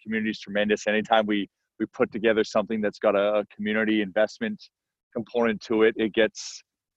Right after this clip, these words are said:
it gets subscribed and engaged with, uh, so amazingly with our audience. So we've been able to done a lot of great things there. But Oodle Noodle, I won't say we were missing, but we just,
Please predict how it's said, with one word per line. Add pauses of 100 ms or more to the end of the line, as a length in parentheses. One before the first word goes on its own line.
(200)
it
gets
subscribed (240)
and
engaged
with, (920)
uh,
so
amazingly
with
our
audience. (460)
So
we've
been
able
to
done
a
lot
of
great
things
there.
But
Oodle
Noodle, (260)
I
won't
say
we
were
missing,
but
we
just,